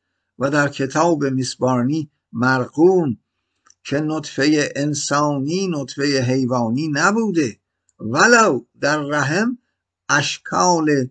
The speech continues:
متنوعه یافته تا شکل و شمائل کامله پیدا نموده، یعنی آن نطفه نیز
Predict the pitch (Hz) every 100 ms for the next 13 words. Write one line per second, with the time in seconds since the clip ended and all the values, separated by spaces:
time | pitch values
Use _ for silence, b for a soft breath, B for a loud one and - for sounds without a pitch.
0 | _ _ - 123 143 139 135 143 131 110
1 | 123 190 180 131 98 - - - - _
2 | _ _ _ _ - 123 151 143 - 170
3 | 226 226 180 - 110 113 135 131 - 139
4 | 147 143 139 - 170 175 147 - 127 139
5 | 135 147 208 175 160 156 139 107 87 _
6 | _ _ _ - 113 135 214 226 226 214
7 | - 151 151 151 147 - 214 208 196 185
8 | 156